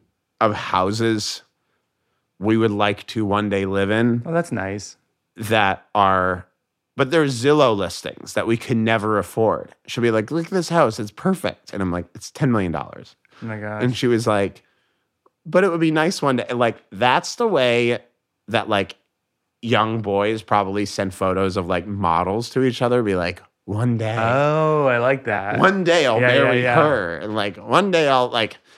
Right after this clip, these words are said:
Speaker 1: ma-," but, like, it's, maybe it's, like, when I was a kid, I remember looking at a photo of, like, you know, a specific actress and be like, "One day I'll marry her." And now it's like, "One day I'll marry her and live in here."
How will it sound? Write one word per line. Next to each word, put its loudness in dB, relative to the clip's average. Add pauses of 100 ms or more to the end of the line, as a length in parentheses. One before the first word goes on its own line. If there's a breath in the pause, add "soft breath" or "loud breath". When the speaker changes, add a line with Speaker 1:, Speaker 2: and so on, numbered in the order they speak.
(200 soft breath)
Speaker 1:
ma-," 2 (100)
but, -2
like, -2
it's, -4
maybe 2
it's, -4 (480 soft breath)
like, 0
when 2
I 2
was -2
a -4
kid, 0
I 0
remember 0
looking -4
at -2
a -4
photo 2
of, -2
like, -2 (500)
you -2
know, -2 (920)
a -6
specific -2
actress -2
and -10
be -6
like, -6
"One -2
day 4
I'll 0
marry 0
her." 2
And -4
now 4
it's -4
like, -4 (100)
"One 2
day 2
I'll 6
marry 2
her 0 (140)
and -2
live 0
in -4
here." -8